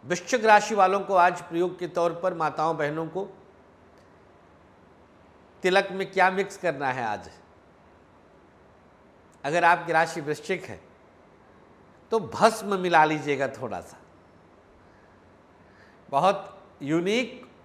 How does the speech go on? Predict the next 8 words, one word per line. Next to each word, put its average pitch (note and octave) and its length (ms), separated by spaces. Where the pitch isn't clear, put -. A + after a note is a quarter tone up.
करवा E3 320
रहा E3 160
हूँ, F#3 140
बस F3 180
सोच F3 220
लीजिएगा, D3 520
बस C3 360
बहुत D#3 560